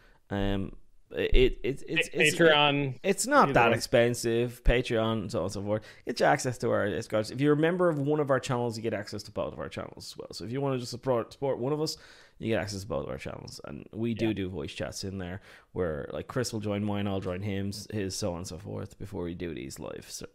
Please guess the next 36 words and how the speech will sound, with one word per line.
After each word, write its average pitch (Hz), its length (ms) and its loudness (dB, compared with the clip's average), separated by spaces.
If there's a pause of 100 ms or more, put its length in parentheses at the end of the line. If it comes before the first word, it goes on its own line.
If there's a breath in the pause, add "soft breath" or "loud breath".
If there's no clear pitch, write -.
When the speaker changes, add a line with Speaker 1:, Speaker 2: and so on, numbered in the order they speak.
(140)
Speaker 1:
live - 180 -12
shows. - 260 -12
So, - 100 -10 (420 loud breath)
yeah. - 240 0
Speaker 2:
I, - 20 0
I 202 40 0
mean, 208 180 10
it's 180 100 2
not 220 140 12
even 180 180 8
just 127 200 4
that. 107 200 4
I 110 60 4
mean, 135 160 6
I'm 165 140 8
in 165 100 8
there 143 160 10
all 131 120 10
the 113 100 2
time. 120 260 2
It's 135 180 4
Speaker 1:
Yeah, - 60 8
Speaker 2:
just - 80 6
Speaker 1:
same. 120 60 0
Speaker 2:
basically 135 360 4
common 110 420 0
sense 107 360 -4
stuff. 98 320 -6
Like, 117 140 -2
if 117 100 2
I 156 100 10
see 165 180 4
somebody 147 280 8
saying 127 240 4
something 113 340 0
stupid, 101 520 -2